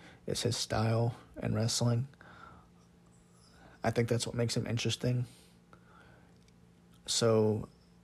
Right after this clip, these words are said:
I am expecting this to be a good match. The two matches I'm looking forward to most, the dog collar match and, and this match, Bryan Danielson versus Moxley. I do think this is exciting.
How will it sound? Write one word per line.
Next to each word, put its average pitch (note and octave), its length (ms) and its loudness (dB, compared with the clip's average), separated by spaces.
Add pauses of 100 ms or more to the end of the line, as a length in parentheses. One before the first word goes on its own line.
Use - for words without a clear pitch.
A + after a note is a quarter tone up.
(200)
I A#2+ 100 2
am A#2 180 4
expecting A2+ 420 2
this A2+ 120 2
to A2 100 -4
be G#2+ 100 0
a G#2+ 80 2
good G#2+ 220 2
match. A2 480 0 (1000)
The - 60 -10
two - 180 2
matches A#2 320 4
I'm A2+ 140 2
looking A2+ 220 0
forward A#2 220 4
to A2 60 2
most, A2+ 320 2
the - 60 -2
dog A#2 260 2
collar A#2 220 0
match A2+ 380 0
and, A2+ 220 -4
and - 200 0
this A#2 180 -2
match, - 400 -4 (800)
Bryan A2 240 2
Danielson A2 420 2
versus G#2+ 320 2
Moxley. A2+ 520 -2 (1000)
I - 80 -4 (100)
do A#2 180 4
think A2 240 -2
this - 180 -2
is A2+ 160 -8
exciting. - 480 -4